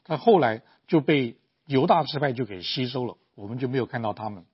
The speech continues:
但是利未支派呢，反而得到了很大的祝福，因为他们就被称作侍奉耶和华的支派，是一个蒙福的支派。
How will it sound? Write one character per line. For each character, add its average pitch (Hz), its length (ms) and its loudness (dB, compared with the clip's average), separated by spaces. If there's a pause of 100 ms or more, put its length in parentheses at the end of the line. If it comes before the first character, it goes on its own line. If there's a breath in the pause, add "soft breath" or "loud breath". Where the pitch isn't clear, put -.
(500 soft breath)
但 220 140 6
是 214 80 6
利 302 200 10
未 208 180 6
支 190 180 -4
派 175 160 2
呢， 139 180 -2 (240 soft breath)
反 123 140 -2
而 143 60 -2
得 127 140 -2
到 143 120 2
了 117 100 0
很 104 240 -14
大 156 80 4
的 139 100 2
祝 139 260 0
福， 95 260 -16 (380)
因 147 100 -2
为 147 60 2
他 156 120 2
们 156 100 -2
就 143 220 2 (720)
被 160 140 6
称 156 200 -2
作 143 280 0 (120)
侍 202 360 2
奉 156 240 2
耶 160 140 2
和 147 60 -6
华 123 100 0
的 113 100 -2
支 143 180 -6
派， 120 220 -4 (400)
是 - 180 -2
一 135 80 0
个 131 100 0
蒙 135 300 0
福 156 120 -4
的 113 100 -2
支 - 180 -6
派。 110 240 -6